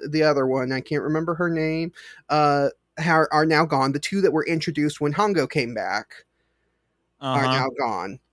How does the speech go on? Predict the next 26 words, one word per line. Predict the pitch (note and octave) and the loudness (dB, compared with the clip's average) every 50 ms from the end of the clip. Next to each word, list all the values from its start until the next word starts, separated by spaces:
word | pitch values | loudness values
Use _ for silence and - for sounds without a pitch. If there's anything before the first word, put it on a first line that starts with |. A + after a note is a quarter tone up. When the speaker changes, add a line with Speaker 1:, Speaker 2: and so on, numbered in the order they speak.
| _ _ _ _ _ _ _ _ | _ _ _ _ _ _ _ _
Speaker 1:
And | C3+ C#3 C3+ C3 C3+ C3+ C3+ C3+ C3 C3 C3 C3 C3+ C#3 C3+ - - _ _ _ _ _ _ | -8 -6 -4 -4 -4 -4 -4 -4 -4 -4 -4 -4 -4 -6 -8 -10 -14 _ _ _ _ _ _
we | D3+ C3+ C#3+ D3+ | -8 -8 -6 -6
still | - - B3+ C#4 | -2 2 2 4
have | A#3+ C#4+ D4 A#3+ | 4 4 4 6
Yuri. | B3 D#4+ F4 E4 A#3+ E3 - - - - _ _ _ | 6 8 8 8 4 2 -2 -6 -12 -20 _ _ _
Yuri | C#3 C#3 F3+ G3 A#3 B3 B3+ C4 C4 B3+ | 2 6 6 6 6 6 2 0 2 4
has | B3 A3 A3 A3 A3 A3+ G3+ E3+ | 4 6 8 8 8 8 6 0
stuck | - - - - - B3 A#3 - | -4 -8 -10 0 0 0 2 4
Speaker 2:
Yep. | A#3+ - | 4 6
Speaker 1:
around. | F#3 G3+ E3+ C3+ A2+ G#2+ - - - - - _ _ _ _ | 6 6 6 4 0 -4 -8 -14 -20 -20 -20 _ _ _ _
<laughs> | D#3 - - - - - - F3 C3+ D3 - - - - - E3+ - _ - - _ _ _ _ _ _ _ _ _ _ - | -6 -4 -4 -6 -6 -4 -2 -2 -2 -4 -8 -12 -12 -14 -16 -18 -20 _ -20 -20 _ _ _ _ _ _ _ _ _ _ -2
Speaker 2:
I'm | D3+ D#3 D#3+ C#3+ | 0 0 0 -4
pretty | - - C4+ D4 F4 F#4 F4 | -8 -6 -4 -4 -2 -2 -4
sure, | D#4 - D4 A#3+ | -4 -4 -6 -6
if | A#3+ - | -4 -4
I | A#3+ | -6
remember | A#3+ C#4 F#4+ G4+ G4 F#4 | -4 -4 -4 -4 -4 -4
correctly, | - D#4+ D4 D4 D4 C#4+ C#4 C4+ | 0 2 2 2 2 2 2 4
I | B3 A3 | 4 2
think | - D4+ E4+ - | 0 -4 -6 -6
she | - C4+ A3+ | -6 -6 -6
sticks | - - - C4 C4 - - | -6 -6 -4 -6 -6 -6 -6
around | G#3+ F#3 F3+ G3+ G#3+ G#3+ G#3 G3+ G3+ G3+ G3 F#3 E3+ C#3 - _ _ _ _ _ _ _ | -8 -6 -6 -6 -4 -4 -4 -4 -4 -4 -6 -8 -10 -12 -14 _ _ _ _ _ _ _
till | - G3 G#3 | -8 -6 -6
the | F3+ F#3 F3 F3 | -4 -4 -2 0
end. | F3 E3 C3+ A#2 G#2+ G#2 G#2 - - | 0 0 0 0 -2 -6 -12 -16 -18